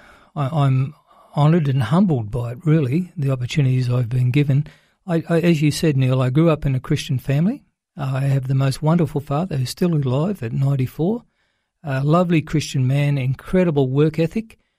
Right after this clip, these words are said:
uh, and a role model for me, uh, and my brothers and sisters. And,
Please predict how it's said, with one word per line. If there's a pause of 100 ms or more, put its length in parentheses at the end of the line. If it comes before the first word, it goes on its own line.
(200)
uh,
and
a
role
model
for
me, (200)
uh,
and
my
brothers
and
sisters. (520)
And,